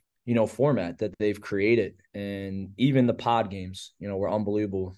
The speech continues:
I mean, I think we probably played the two closest games when you look at our game versus Drexel and our game versus LaSalle, you know, and those games can go either way. And then you see in the other pod with Penn upsetting Villanova and,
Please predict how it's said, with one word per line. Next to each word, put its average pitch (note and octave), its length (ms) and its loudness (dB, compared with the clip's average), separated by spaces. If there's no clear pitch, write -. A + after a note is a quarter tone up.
I F2+ 40 -14
mean, F#2+ 120 -6
I F#2+ 100 -6
think G2 200 -4
we G#2+ 120 -4
probably G2+ 280 -4
played G2+ 240 -4
the G2 40 -14
two A2+ 200 -6
closest G#2+ 420 -4
games F#2 260 -6
when F#2 100 -8
you F#2 100 -8
look F#2+ 120 -8
at F#2 80 -8
our F#2 120 -6
game G2 200 -6
versus F#2 180 -8
Drexel G2 340 -6
and F#2 60 -10
our F#2 80 -8
game F#2+ 200 -6
versus F#2 220 -10
LaSalle, F#2+ 500 -4
you G2+ 100 -10
know, F#2 120 -6
and G2 100 -4
those G2+ 160 -2
games G#2 240 -4
can G2 120 -8
go G2+ 180 0
either G2 160 -4
way. G2+ 300 0
And G2+ 80 -4
then G2 80 -6
you F#2+ 60 -8
see G2+ 160 -8
in G2 80 -6
the F#2+ 80 -6
other F#2+ 160 -4
pod G2 400 -4
with F#2 220 -10
Penn G2+ 220 -6
upsetting F#2 420 -10
Villanova G2 640 -4
and, F#2 260 -10